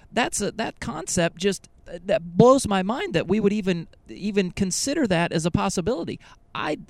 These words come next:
I dismiss that and say, "I don't really think that that's actually true." And in fact, another thing that I don't like is I don't like this term of boosting the immune system. We're not boosting anything.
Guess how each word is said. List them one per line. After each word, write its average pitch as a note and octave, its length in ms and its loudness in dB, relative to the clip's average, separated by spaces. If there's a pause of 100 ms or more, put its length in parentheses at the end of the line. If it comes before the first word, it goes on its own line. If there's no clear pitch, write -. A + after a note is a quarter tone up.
(100)
I A3+ 200 -6
dismiss G3 580 -4
that C3 260 -4
and E3 100 -6
say, F3+ 360 -4
"I C4 240 -2
don't C#4 160 2
really A#3+ 260 2
think A#3 240 -8
that G#3+ 140 -6
that's G#3 240 -6
actually F#3+ 480 -6
true." - 360 -6 (240)
And G#3+ 120 -2
in G3+ 80 0
fact, - 380 -6
another A#3 280 -2
thing F3 240 -2
that D#3 100 0
I C#3 100 0
don't D3 260 -2
like D3 240 -2 (160)
is D3+ 100 -6
I A3 140 0
don't D#4+ 140 -2
like F3+ 240 -2
this E3+ 200 -2
term F#3 340 0
of A2 280 -2
boosting F#3 560 8
the C#3 180 2
immune E3+ 340 -2
system. - 380 -6 (220)
We're C#4+ 80 -2
not D4+ 320 0
boosting D#3+ 480 10
anything. B2+ 480 -2